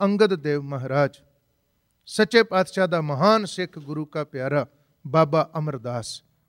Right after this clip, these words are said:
ਗੁਰੂ ਅੰਗਦ ਦੇਵ ਦੇ ਸਿੱਖ ਆ। ਅੱਜ ਉਹਨਾਂ ਨੂੰ ਆਪਾਂ ਸਤਿਗੁਰੂ ਗੁਰੂ ਅਮਰਦਾਸ ਮਹਾਰਾਜ ਕਹਿੰਦੇ ਆ।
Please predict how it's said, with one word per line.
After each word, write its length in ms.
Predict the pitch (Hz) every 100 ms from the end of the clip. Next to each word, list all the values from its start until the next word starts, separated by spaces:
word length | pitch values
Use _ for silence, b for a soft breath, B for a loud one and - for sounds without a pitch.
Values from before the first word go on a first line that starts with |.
| _ 139
ਗੁਰੂ 200 | 160 180
ਅੰਗਦ 240 | 185 208
ਦੇਵ 220 | 196 202
ਦੇ 140 | 220 247
ਸਿੱਖ 320 | 262 262 -
ਆ। 80 | 147 _ _ _ _ _ _ _ _ _ _ _ _ _ - 180
ਅੱਜ 140 | 190
ਉਹਨਾਂ 240 | 202 196 190
ਨੂੰ 120 | 185
ਆਪਾਂ 220 | 170 175
ਸਤਿਗੁਰੂ 580 | 160 165 180 214 240 247
ਗੁਰੂ 220 | 196 196 196
ਅਮਰਦਾਸ 520 | 180 185 147 143 143
ਮਹਾਰਾਜ 480 | 143 131 135 135 143
ਕਹਿੰਦੇ 340 | - 131 135
ਆ। 40 | 135